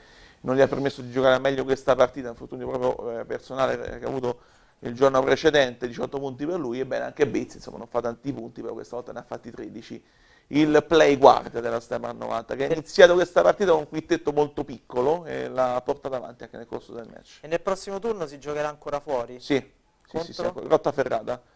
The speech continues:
Speaker 1: avversario tosto, una sfida da vincere. Se dovesse vincere la Sterma novanta si metterebbe davanti rispetto alla netta avversaria, in questo momento è sesta la squadra di coach, eh, Cecchini, e quindi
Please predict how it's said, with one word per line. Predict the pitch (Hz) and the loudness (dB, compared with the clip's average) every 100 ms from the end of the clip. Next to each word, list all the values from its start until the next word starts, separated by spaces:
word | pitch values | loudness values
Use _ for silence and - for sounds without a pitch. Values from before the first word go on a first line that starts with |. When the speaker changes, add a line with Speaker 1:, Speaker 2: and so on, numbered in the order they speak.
| _ _ _ _ | _ _ _ _
Speaker 1:
avversario | - 131 135 139 151 | -6 -4 2 4 6
tosto, | 147 127 - - 190 185 | 8 6 2 -2 -2 -2
una | 135 | -10
sfida | 123 135 127 | -12 -4 0
da | 127 | 0
vincere. | 135 123 - 131 175 - _ _ _ _ | 0 -4 -4 0 0 -2 _ _ _ _
Se | - 175 | -8 -2
dovesse | 175 170 170 | 0 2 0
vincere | 165 170 | -2 0
la | 160 | 2
Sterma | 160 170 | 2 0
novanta | 190 208 175 170 175 - | 2 6 8 6 4 -2
si | 139 131 | -4 -4
metterebbe | 131 135 131 123 131 | -6 -2 -2 -4 2
davanti | 131 156 151 151 143 131 | 4 6 6 2 -4 -14
rispetto | 127 131 120 | -6 -6 -6
alla | 123 | -8
netta | 127 127 131 | -8 -6 -4
avversaria, | 135 139 - 123 117 120 147 | -4 -4 0 0 2 2 2
in | 165 - _ _ | 2 -4 _ _
questo | - 135 | -10 -6
momento | 143 147 | 0 2
è | |
sesta | 143 135 123 123 | 4 2 2 0
la | 123 | -2
squadra | - 123 123 | -2 -2 -2
di | |
coach, | 123 123 120 120 _ _ _ _ | -4 -6 -6 -8 _ _ _ _
eh, | - 127 | -8 -6
Cecchini, | 131 185 180 - 180 143 156 202 214 185 | 2 2 2 -2 0 2 0 -6 -8 -10
e | 151 | -10
quindi | 160 160 143 143 | -10 -6 -2 -2